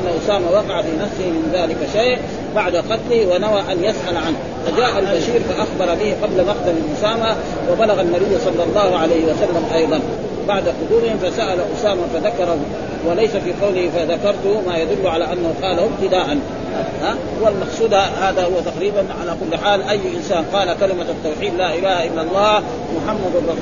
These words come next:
الله" أصبح مسلمًا وأصبح أخا، فإن كانت هناك واجبات أخرى نبين له إياها. ها، باب هناك الصلاة وهناك الزكاة وهناك الصيام وهناك الحج، ها، وهناك الإيمان، فإذا عمل خلاص صار أخا، وإذا قال: "لا، ما يجوز الصلاة" وهذا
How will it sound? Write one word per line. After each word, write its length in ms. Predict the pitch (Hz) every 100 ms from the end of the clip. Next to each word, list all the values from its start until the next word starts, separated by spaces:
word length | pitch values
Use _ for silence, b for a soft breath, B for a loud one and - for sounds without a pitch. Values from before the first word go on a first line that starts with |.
| 180
الله" 180 | 214 214
أصبح 380 | 190 190 185 160
مسلمًا 480 | 160 220 - 202 190
وأصبح 580 | 170 196 190 180 165 190
أخا، 280 | 208 220 208 - - -
فإن 160 | 190 190
كانت 200 | 214 190 165 180
هناك 140 | 190 185 175
واجبات 420 | 175 160 196 190 -
أخرى 340 | 220 220 190
نبين 360 | 165 175 190 175
له 80 | 160
إياها. 320 | 151 160 127 - - -
ها، 120 | 190
باب 220 | 170 175 156
هناك 140 | 180 170
الصلاة 460 | 151 165 151 196 196
وهناك 340 | 160 165 185 175
الزكاة 460 | 151 160 190 190
وهناك 340 | 165 160 175 180
الصيام 460 | 165 - 165 196 196 - - -
وهناك 320 | 165 165 185 175
الحج، 360 | 160 156 185 202 - - 151
ها، 140 | 185
وهناك 360 | 175 170 180 180
الإيمان، 440 | 175 165 165 190 185 208 208
فإذا 240 | 196 180
عمل 240 | 165 196 233 226
خلاص 200 | 190 165 -
صار 100 | 180
أخا، 560 | 170 175 - 147 - 226
وإذا 380 | 214 196 190
قال: 140 | 190 185
"لا، 120 | 190
ما 180 | 190 196
يجوز 520 | 180 170 175 - 185
الصلاة" 400 | - 175 175 185
وهذا 320 | 180 226 147